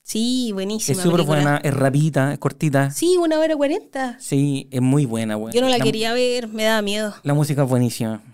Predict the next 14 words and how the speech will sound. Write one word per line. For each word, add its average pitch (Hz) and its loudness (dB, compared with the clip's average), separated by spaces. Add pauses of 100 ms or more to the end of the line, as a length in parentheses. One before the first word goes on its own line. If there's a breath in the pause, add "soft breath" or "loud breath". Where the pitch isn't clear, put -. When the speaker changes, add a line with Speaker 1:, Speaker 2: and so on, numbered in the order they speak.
(140)
Speaker 1:
Tenía 214 -4
miedo 220 -4
de 220 -10
como 196 -14
que 190 -10 (680)
Speaker 2:
Yo 143 -2
ayer 196 0
estaba 180 0
súper 214 0
enojado. 175 0 (220)
Speaker 1:
me 214 0
diera 208 2
mucha 208 -2
pena. 208 -2